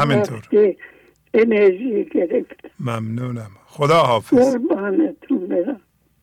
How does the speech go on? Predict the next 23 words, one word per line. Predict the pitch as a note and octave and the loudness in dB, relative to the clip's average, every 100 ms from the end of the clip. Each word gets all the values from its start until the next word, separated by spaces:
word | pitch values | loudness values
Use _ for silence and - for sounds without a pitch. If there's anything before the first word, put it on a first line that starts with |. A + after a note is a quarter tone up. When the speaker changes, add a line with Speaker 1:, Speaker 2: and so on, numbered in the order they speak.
| _ | _
Speaker 2:
خدا | - D#4 A3+ G#3 A#3+ C4+ | -8 -2 0 2 2 2
حافظشون. | G#3 F#3 F#3 E4+ - - - - - F#4+ - _ _ _ _ _ _ _ _ _ _ _ _ _ _ _ _ | 0 -4 0 0 0 -4 -6 -10 -10 -10 -16 _ _ _ _ _ _ _ _ _ _ _ _ _ _ _ _
Speaker 1:
بله، | - A#2+ B2+ B2+ A#2+ A#2 | -6 -2 0 -2 -6 -10
خانم | - C#3+ B2+ B2 C3 C3 C3 B2 A#2+ | -12 -10 -8 -8 -8 -10 -10 -12 -14
هف-، | A#2 - - _ _ _ - C#3 | -14 -16 -20 _ _ _ -18 -12
هشتاد | - - C3 | -8 -2 0
و | C3 | 0
هفت | A#2 D3 C#3+ | 0 -2 -2
سال | - C3+ C3+ C3+ F#3 - _ _ _ E4 _ _ _ | -2 0 2 0 -4 -14 _ _ _ _ _ _ _
دارند | E3 C3+ D3 C#3+ C#3 | -6 -4 -4 -6 -6
ایشون، | C3 E3 C#3 C3+ | -8 -6 -6 -4
از | B2+ | -6
سوئد، | - - B2+ C3+ D#3+ - _ - - _ _ _ _ _ _ _ | -8 -6 0 0 0 -4 _ -20 -20 _ _ _ _ _ _ _
که | - | -16
تمام | - C3+ C3+ D3+ | -4 0 0 0
کارهاشون | C#3 C#3 C3 C#3 E3 | -2 0 0 -2 -4
رو | C3+ | -6
خودشون | - D#3 - | -6 -6 -4
انجام | C3+ C3+ B2+ C#3 | -4 -2 -2 -4
می‌دن، | C3+ C3+ D3 D3 | -4 -4 -4 -4
کاملاً | C#3 C3 B2 C3 C#3 | -6 -6 -2 0 0
سالم | C#3 C#3+ B2 A#2+ D3 | -2 0 2 2 0
هستند، | C#3 C#3+ C#3 D#3+ D#3 C#3+ | 0 -2 -2 -4 -4 -6